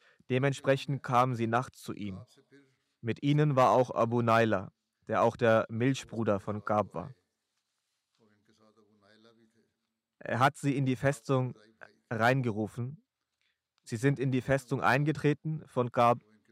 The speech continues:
und Gab ist aus dem oberen Stock runtergekommen. Seine Frau fragte ihn: „Wohin gehst du zu dieser Uhrzeit?“ Gab antwortete:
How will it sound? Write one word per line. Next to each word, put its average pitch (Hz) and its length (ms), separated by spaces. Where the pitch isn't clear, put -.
und 110 280
Gab 127 280
ist - 280
aus 117 180
dem 113 160
oberen 123 360
Stock 110 300
runtergekommen. 113 760
Seine 113 280
Frau 127 280
fragte 117 420
ihn: 123 340
„Wohin 120 320
gehst 143 320
du - 40
zu - 180
dieser 104 260
Uhrzeit?“ 104 500
Gab 113 260
antwortete: 123 720